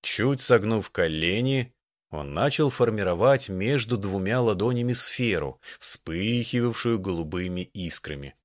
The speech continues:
Делал он это недопустимо долго, более пяти секунд. В реальном бою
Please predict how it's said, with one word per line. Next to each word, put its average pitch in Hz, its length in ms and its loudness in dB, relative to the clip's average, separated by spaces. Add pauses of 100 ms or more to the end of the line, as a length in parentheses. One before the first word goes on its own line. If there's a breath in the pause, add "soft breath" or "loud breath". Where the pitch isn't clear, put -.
(100)
Делал 120 600 2
он 127 220 0
это 123 540 2
недопустимо 110 1200 0
долго, 78 600 -2
более 139 400 2
пяти 90 280 -6
секунд. 80 520 -6 (360 loud breath)
В 71 120 -10
реальном 123 560 2
бою 117 520 4